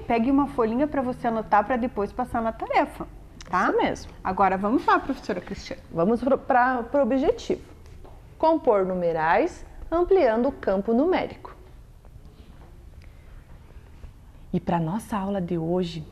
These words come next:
Speaker 2: a professora vai contar aqui junto com a professora Michele uma história muito legal que vocês vão adorar essa história. Talvez tenha criança que já conheça, mas é sempre bom relembrar. O nome da nossa história é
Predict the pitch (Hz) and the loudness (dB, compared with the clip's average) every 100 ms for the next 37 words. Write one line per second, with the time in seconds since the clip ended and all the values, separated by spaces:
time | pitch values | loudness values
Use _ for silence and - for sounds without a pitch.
0 | - 185 - 185 - - - 180 180 180 | -12 -10 -6 -8 -8 -10 -6 -4 -2 -2
1 | 185 - 190 - 175 180 185 - - 185 | -4 -4 -6 -4 -6 -6 -8 -10 -8 -6
2 | 214 247 226 220 - 202 185 175 - 190 | -4 -4 -2 -4 -4 -6 -4 -6 -4 -2
3 | 180 185 185 185 - - 202 208 202 202 | 0 -2 -4 -8 -8 0 2 4 4 4
4 | 214 269 285 285 285 277 277 220 196 202 | 6 8 6 4 2 2 4 2 2 0
5 | 202 208 - 233 202 226 240 226 285 285 | -2 -4 0 2 4 4 4 4 4 4
6 | 392 330 269 285 - 480 - 294 175 - | 6 6 6 2 0 -4 2 2 2 -2
7 | - - - - - - 185 175 214 285 | -12 -16 -16 -16 -6 2 4 6 2 4
8 | 254 220 190 190 208 208 196 190 247 220 | 0 2 0 0 -2 -2 -2 0 2 2
9 | 180 - 175 170 170 - 277 302 208 196 | 0 -2 -2 0 -2 2 2 4 4 4
10 | 214 240 427 254 151 - - - - - | 4 4 4 4 2 -4 -14 -14 -14 -12
11 | - 180 170 180 226 226 214 196 196 180 | -6 -2 2 4 4 4 2 0 0 -2
12 | 185 - 175 185 262 190 | -2 0 2 4 4 2